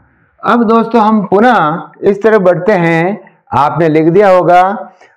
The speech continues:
तो जैसे यहाँ पर मार्ग भ्रष्ट है, तो अब इसका विग्रह ये हो जाएगा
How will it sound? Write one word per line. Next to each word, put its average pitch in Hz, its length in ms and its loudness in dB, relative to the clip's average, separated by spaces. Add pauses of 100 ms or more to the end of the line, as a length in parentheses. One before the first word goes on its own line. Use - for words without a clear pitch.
(140)
तो 180 100 2
जैसे 170 320 0
यहाँ 180 180 2
पर 180 160 0
मार्ग 156 360 0
भ्रष्ट 160 400 -2
है, 139 440 -2 (320)
तो 143 60 0
अब 147 120 0
इसका 165 340 0
विग्रह 147 640 -2
ये 147 160 2
हो 160 160 2
जाएगा 139 500 0